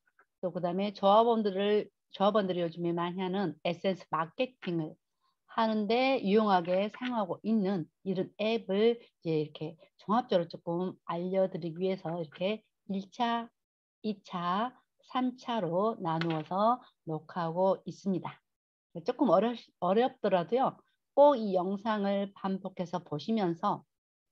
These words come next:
꼭 실습을 해보시길 부탁드립니다. 그다음에 이제, 어, 여러분들이 스마트한, 여기 보면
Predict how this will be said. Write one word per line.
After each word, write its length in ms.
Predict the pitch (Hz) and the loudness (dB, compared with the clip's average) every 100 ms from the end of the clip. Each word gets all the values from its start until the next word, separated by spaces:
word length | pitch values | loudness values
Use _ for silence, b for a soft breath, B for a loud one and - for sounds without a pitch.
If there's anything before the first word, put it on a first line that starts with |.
| _ _ | _ _
꼭 160 | 294 330 | 4 4
실습을 680 | - 302 - 214 190 208 226 _ _ _ | 2 -2 -2 0 0 -2 -6 _ _ _
해보시길 640 | 247 214 196 185 208 254 285 _ _ - | -4 -2 -2 2 4 4 2 _ _ -14
부탁드립니다. 1120 | - - 190 214 - - 180 190 170 - 143 _ _ | -8 -2 -2 -4 -12 -6 -2 0 -2 -6 -12 _ _
그다음에 320 | _ 160 160 | _ -6 -4
이제, 500 | 156 147 160 220 269 B B B B - | -2 -2 0 0 -2 B B B B -4
어, 200 | 190 185 | -2 0
여러분들이 520 | 190 190 208 269 277 - _ _ | 0 0 2 2 0 -8 _ _
스마트한, 1600 | - 339 320 349 - 151 - _ _ _ _ _ 185 262 294 330 - | -2 2 2 2 -2 -4 -6 _ _ _ _ _ -2 2 4 4 0
여기 280 | 170 160 180 | -4 -4 -4
보면 480 | 160 180 196 247 269 | -4 -2 0 0 -2